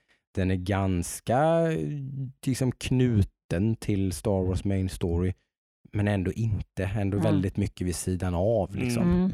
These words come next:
Speaker 2: mm.
Speaker 1: Men den, den är ju liksom, den är ju i sam-, precis samma tidsålder och allting, så att de, det är ju liksom i efterdyningarna av episod tre då.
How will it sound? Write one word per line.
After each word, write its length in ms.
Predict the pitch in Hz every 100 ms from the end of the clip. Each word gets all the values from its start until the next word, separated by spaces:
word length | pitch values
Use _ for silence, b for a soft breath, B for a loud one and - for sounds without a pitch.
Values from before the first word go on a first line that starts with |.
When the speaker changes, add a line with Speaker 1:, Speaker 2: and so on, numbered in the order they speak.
| -
Speaker 2:
mm. 180 | 175 170
Speaker 1:
Men 100 | 101
den, 140 | 104
den 160 | 98 98
är 40 |
ju 120 | 101
liksom, 360 | 101 95 104 98
den 160 | 101 101
är 40 |
ju 100 | 101
i 120 | 113
sam-, 220 | - 110
precis 240 | - 123 117
samma 240 | 113 101
tidsålder 640 | - 101 90 - 90 90 107
och 60 |
allting, 400 | 92 90 90 87
så 80 | 87
att 60 | 87 95
de, 420 | 95 95 98 98 -
det 120 | 101
är 40 | 98
ju 140 | 98
liksom 260 | 95 - 98
i 100 | 95
efterdyningarna 880 | 92 - - 98 95 92 90 95 101
av 160 | 95 98
episod 460 | 87 - - 90 -
tre 460 | - 95 98 95 101
då. 200 | 110